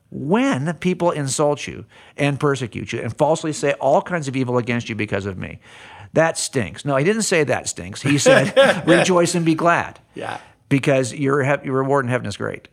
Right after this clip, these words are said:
Speaker 1: And he said, "From the same way, the prophets were persecuted who were before you." Now think about that. Why were they persecuted? The prophets were persecuted because they were speaking the words of God into a fallen world of humans.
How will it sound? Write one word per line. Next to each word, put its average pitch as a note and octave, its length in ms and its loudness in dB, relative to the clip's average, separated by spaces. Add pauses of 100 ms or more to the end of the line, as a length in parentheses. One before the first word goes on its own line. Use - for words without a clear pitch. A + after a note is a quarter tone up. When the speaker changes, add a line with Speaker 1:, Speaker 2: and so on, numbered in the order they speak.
(120)
Speaker 1:
And G2 240 -6
he G2+ 80 -6
said, G#2+ 240 -4
"From A2 140 -6
the G#2 60 -6
same B2 260 -4
way, F#2 240 -6
the G#2+ 160 -8
prophets G2+ 400 -6
were F#2+ 320 -6 (260)
persecuted G2+ 560 -4
who G2 80 -4
were F#2+ 80 -6
before C#3+ 380 -2
you." G#2 80 -6
Now G2+ 100 -4
think F#3+ 220 -6
about F2+ 240 -6
that. G2 180 -2
Why C3+ 160 2
were F#3 120 0
they D#3 100 0
persecuted? G#2+ 640 -6
The - 60 -14
prophets E3+ 260 0
were F3+ 80 -4
persecuted D#3+ 440 -4
because - 40 -10
they B2+ 100 2
were A#2 60 -4
speaking F3 440 -4
the B2+ 100 0
words B2 280 -2
of G#2+ 120 -8
God A2+ 360 2 (360)
into A2+ 300 -2
a - 60 0
fallen C3+ 520 0
world A2 240 -2
of E2+ 80 -10
humans. - 480 -12